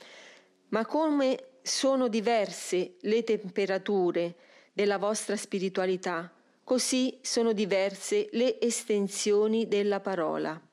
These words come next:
Pane e cibo. Per coloro che hanno una spiritualità embrionale, al punto che è già molto se sanno chiedere a Dio il cibo per saziare il loro ventre. Vi è chi non lo chiede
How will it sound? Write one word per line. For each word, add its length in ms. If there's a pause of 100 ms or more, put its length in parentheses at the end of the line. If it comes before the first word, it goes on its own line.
(1080)
Pane 280
e 60
cibo. 540 (640)
Per 220
coloro 480
che 200
hanno 460
una 260
spiritualità 1080
embrionale, 880 (360)
al 240
punto 500
che 160
è 100
già 220
molto 720
se 180
sanno 480
chiedere 400
a 60
Dio 420
il 140
cibo 480
per 160
saziare 600
il 120
loro 240
ventre. 680 (800)
Vi 160
è 240 (260)
chi 220
non 200
lo 140
chiede 560